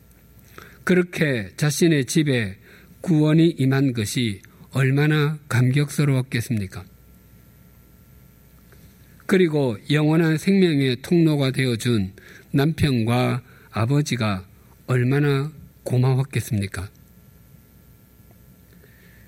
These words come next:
그러다가 그 가족들은 어느 도시에서 사도 바울과 만나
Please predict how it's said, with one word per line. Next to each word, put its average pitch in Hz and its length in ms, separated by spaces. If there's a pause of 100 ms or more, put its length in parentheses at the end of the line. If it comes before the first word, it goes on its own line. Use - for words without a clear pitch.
(480)
그러다가 185 540
그 165 200
가족들은 139 760 (1900)
어느 190 280
도시에서 135 760 (540)
사도 170 400
바울과 139 760 (240)
만나 131 560